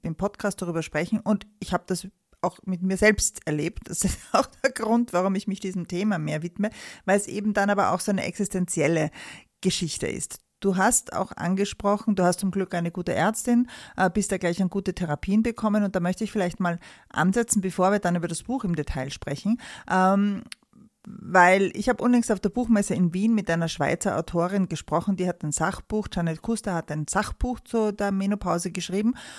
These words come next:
und wir haben uns ausgetauscht und wir hatten das Gefühl, sowohl in Österreich als auch in der Schweiz gibt's dieselben Defizite. Jetzt interessiert mich natürlich, hast du das Gefühl,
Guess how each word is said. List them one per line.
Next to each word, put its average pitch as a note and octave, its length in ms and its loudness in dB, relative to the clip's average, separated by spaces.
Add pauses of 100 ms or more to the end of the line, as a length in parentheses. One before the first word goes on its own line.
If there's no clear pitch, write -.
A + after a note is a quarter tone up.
(160)
und G3+ 120 2
wir C#4 80 6
haben D#4+ 60 0
uns C#4+ 100 2
ausgetauscht F3 720 4
und G3+ 100 4
wir F#3 80 4
hatten F3+ 180 0
das F3+ 160 0
Gefühl, G#3 400 2 (200)
sowohl G3+ 340 4
in F3 120 0
Österreich F3+ 600 0
als E3+ 180 2
auch F#3+ 100 0
in F#3 80 2
der C#3+ 100 0
Schweiz C#3+ 540 0
gibt's - 280 -4
dieselben F3 600 0
Defizite. - 680 -6 (300)
Jetzt - 180 -8
interessiert A3 640 -2
mich F3+ 180 -6
natürlich, G3 440 -4
hast F3+ 180 -4
du G#3 40 -4
das G3 180 -6
Gefühl, G3 500 -2